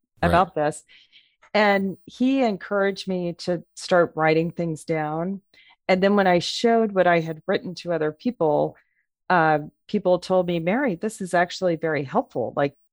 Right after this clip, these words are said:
Speaker 2: this could really be very helpful for someone
Speaker 1: Mm-hmm.
Speaker 2: if you shared your experience."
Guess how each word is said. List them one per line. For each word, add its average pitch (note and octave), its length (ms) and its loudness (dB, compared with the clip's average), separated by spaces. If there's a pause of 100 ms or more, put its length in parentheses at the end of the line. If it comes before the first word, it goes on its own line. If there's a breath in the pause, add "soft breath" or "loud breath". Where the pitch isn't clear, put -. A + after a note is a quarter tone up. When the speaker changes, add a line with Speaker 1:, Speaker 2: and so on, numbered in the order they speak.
(140)
Speaker 2:
this F#3+ 200 -2
could E3 220 -2
really E3+ 240 6
be D#3+ 160 0
very C#3+ 280 -2
helpful D#3 480 -2
for D3 120 -8
someone C#3 560 -6 (220)
Speaker 1:
Mm-hmm. E2+ 320 -4
Speaker 2:
if E2 140 -4
you F3+ 120 -4
shared E3+ 460 2
your D3 160 2
experience." C#3 800 -4